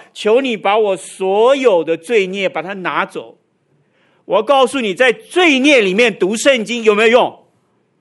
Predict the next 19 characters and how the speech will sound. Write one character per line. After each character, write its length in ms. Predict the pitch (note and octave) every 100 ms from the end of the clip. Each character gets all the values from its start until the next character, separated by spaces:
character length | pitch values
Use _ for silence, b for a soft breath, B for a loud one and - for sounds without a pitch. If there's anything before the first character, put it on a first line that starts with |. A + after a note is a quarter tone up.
| _ _ _ _ _ _ _ _ _ _ _ _ _ _ _ _
你 100 | -
常 340 | F#3 - A#3+ D#4
常 180 | C4 B3+
是 140 | B3+
不 60 | C4
是 60 |
在 200 | C4+ C4+
圣 340 | A3 - D#4+ B3
经 220 | C4 B3+
里 80 | F#3+
面 200 | G3 G#3+
为 180 | C#4 A3
你 140 | E3
的 100 | F#3+
罪 320 | F#3+ D4 A3+
找 240 | F3 F3 E3
到 180 | G#3+
什 140 | F#3+ D3
么？ 220 | A#2 A#2